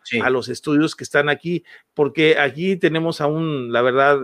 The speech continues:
Speaker 2: eh, un científico fabuloso que es Roberto Sussman, y que ha hecho una recopilación enorme de datos, este, de estudios,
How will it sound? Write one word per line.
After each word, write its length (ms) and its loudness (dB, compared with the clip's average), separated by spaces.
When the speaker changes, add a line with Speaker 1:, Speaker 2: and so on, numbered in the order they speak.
Speaker 2:
eh, 100 -2
un 420 -4
científico 720 -4
fabuloso 600 2
que 80 0
es 60 0
Roberto 380 0
Sussman, 460 -2
y 80 -16
que 260 4
ha 140 4
hecho 260 2
una 140 2
recopilación 680 0
enorme 720 4
de 140 2
datos, 500 0
este, 360 -6
de 100 -4
estudios, 760 0